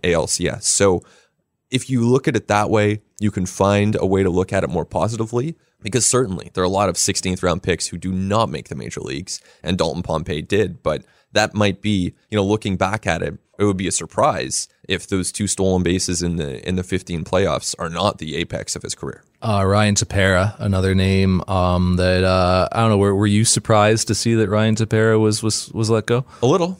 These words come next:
Speaker 2: Or is on his way out? He's not officially out of the organization yet, but it seems like that's where we're headed.
Speaker 1: Yeah, a designator for assignment at this point. So, uh, yeah, I was a little surprised.
Speaker 2: Why?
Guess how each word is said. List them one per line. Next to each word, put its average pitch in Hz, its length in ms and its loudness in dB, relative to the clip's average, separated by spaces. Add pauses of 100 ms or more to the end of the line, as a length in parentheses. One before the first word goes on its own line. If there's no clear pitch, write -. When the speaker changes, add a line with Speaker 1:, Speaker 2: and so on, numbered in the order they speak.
(160)
Speaker 2:
Or 107 160 4
is 104 160 4
on 104 140 4
his 101 100 2
way 98 180 4
out? 107 140 6
He's 98 320 0
not 104 160 2
officially 87 540 -2
out 80 100 0
of 82 60 -4
the 82 80 0
organization 85 640 -2
yet, 82 180 0
but 82 100 -8
it 78 60 -12
seems 87 240 -2
like 85 120 -4
that's 85 200 -2
where 92 100 0
we're 90 120 0
headed. 95 320 0
Speaker 1:
Yeah, 101 260 2
a 87 60 2
designator 92 420 2
for 87 120 -2
assignment 92 420 0
at - 80 -8
this 85 100 -6
point. 82 340 -6
So, 95 380 0 (160)
uh, - 140 -20
yeah, 107 340 0
I 107 120 0
was 107 120 2
a 101 60 2
little 95 160 2
surprised. 90 640 -4
Speaker 2:
Why? 90 220 0